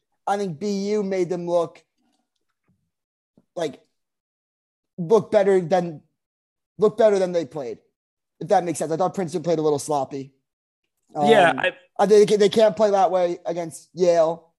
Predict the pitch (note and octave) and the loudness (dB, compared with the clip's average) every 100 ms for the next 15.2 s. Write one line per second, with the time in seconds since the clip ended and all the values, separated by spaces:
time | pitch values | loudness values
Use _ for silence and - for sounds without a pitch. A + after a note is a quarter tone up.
0 | _ - E3 D#3+ E3+ D#3+ E3 D#3 D#3 D#3 | _ -10 -8 -2 -2 -2 -2 -2 -4 -6
1 | - - E3+ D#3 - _ _ _ _ _ | -10 -2 0 0 -4 _ _ _ _ _
2 | _ - G#3 G3+ E3+ F#3+ A3 G#3 F3+ D3+ | _ -2 0 0 0 0 0 0 -4 -6
3 | G3+ G3 F#3 A3 G3+ G3 F3 F#3 F#3 G3+ | -6 0 4 6 4 2 -6 -6 -4 -4
4 | G#3+ G#3+ G3+ G3+ F#3+ G3+ F#3+ E3+ F3+ G#3 | -2 -4 -4 -10 -8 -8 -8 -8 -8 -10
5 | _ _ - E3+ E3 D#3 D#3 F3+ E3 - | _ _ -6 -6 -6 -12 -10 -8 -8 -2
6 | F#3+ G3 E3+ D#3+ E3+ E3+ F#3+ E3+ D3 D3+ | -2 -2 -6 -4 -4 -4 -6 -6 -4 -2
7 | F#3 - E3 D3+ - _ _ _ G3 F#3 | -2 -4 -8 -8 -12 _ _ _ -4 -4
8 | G#3+ F#3 F3+ F3+ E3 G#3+ E3+ D#3+ D#3 - | -2 0 0 0 -2 -2 -2 -4 -6 -8
9 | F3+ G#3 D#3+ D#3+ D3 - A3+ A3 A3+ G#3+ | -4 -4 -4 -8 -10 -6 -4 0 -2 -2
10 | F#3+ F#3 F3+ F3+ G3+ _ _ - G3 D#3+ | -4 -4 -4 -6 -6 _ _ -4 -2 -2
11 | F3+ F3 F#3 - G#3 G3+ G3 _ _ _ | -4 -2 -2 -2 -4 -4 -6 _ _ _
12 | - G3+ F3 D3 G3 F#3+ F#3 E3 F3+ - | -6 -2 -2 -4 -4 -4 -6 -10 -14 -8
13 | G3+ F3 E3 - _ _ _ - F#3+ F3+ | 0 0 -2 -10 _ _ _ -10 -8 -8
14 | D#3 E3+ F3 E3+ E3+ D3+ D#3+ E3 D#3+ D#3 | -8 -2 0 0 -4 -2 -2 -2 -8 -8
15 | E3 E3 | -10 -12